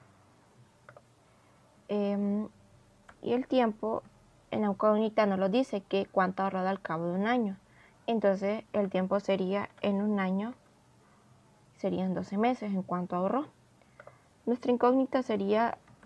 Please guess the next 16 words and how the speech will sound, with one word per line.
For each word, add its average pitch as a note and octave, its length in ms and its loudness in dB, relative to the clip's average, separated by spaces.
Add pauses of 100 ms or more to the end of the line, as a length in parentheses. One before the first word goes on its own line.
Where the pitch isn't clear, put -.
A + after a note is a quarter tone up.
(1040)
el G3 180 0
valor F#3+ 260 -2
futuro A3+ 540 2 (540)
de F#3+ 180 0
ese G3 180 -2
monto. A#3+ 380 2 (2250)
Entonces A3 580 0 (380)
lo A#3 200 -2
que C4 120 0
hacemos, G#3+ 360 2
nos F#3 100 0
vamos F#3+ 300 0
a A#3+ 80 -2
fórmulas, A3+ 560 2 (880)
a G3 80 -8
financieras, A3 920 -2